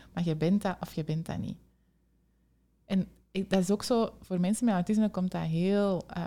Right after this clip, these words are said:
gevoelig binnen ook. Want dan lijkt het alsof dat, hè, hun, eh, constante, ehm,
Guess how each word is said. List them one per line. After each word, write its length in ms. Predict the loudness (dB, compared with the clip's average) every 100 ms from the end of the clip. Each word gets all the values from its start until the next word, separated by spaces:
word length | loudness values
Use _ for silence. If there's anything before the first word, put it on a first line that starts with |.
| -4
gevoelig 560 | -4 -2 -2 -2 -2
binnen 300 | -2 -2 0
ook. 280 | -4 -6 -12 -20 _ _
Want 160 | -6 -2
dan 160 | 0
lijkt 240 | 0 0 -2
het 80 |
alsof 260 | -2 -2 -4
dat, 260 | -4 -6 -8
hè, 220 | -8 -8 -8 -6
hun, 160 | -2 0
eh, 160 | 0 -4 -10 -20 -20 -20 -4
constante, 880 | 0 0 -2 -2 -2 -2 -4 -4 -8 _ _ _
ehm, 300 | -10 -6 -4